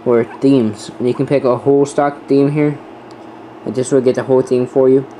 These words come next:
or you can make the theme customly if you like, if you like, you know, customly, like, add-ons, battery, and everything by itself,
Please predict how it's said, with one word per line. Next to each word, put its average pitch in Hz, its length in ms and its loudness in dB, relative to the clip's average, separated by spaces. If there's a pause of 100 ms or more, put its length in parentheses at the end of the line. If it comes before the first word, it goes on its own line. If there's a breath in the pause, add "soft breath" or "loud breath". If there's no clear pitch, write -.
(420)
or 151 140 2
you 139 60 0
can 143 80 -2
make 135 160 0
the - 60 -18
theme 131 260 2
customly 127 540 -2
if 113 120 -4
you 113 180 -2
like, 117 140 -4 (120)
if 120 140 -6
you 113 220 0
like, 117 200 -6
you 98 80 -10
know, 98 140 -8 (140)
customly, 117 340 -2
like, 104 100 -4
add-ons, 113 560 0
battery, 117 360 0
and 110 80 -2
everything 110 300 -4
by 110 120 0
itself, 117 340 -2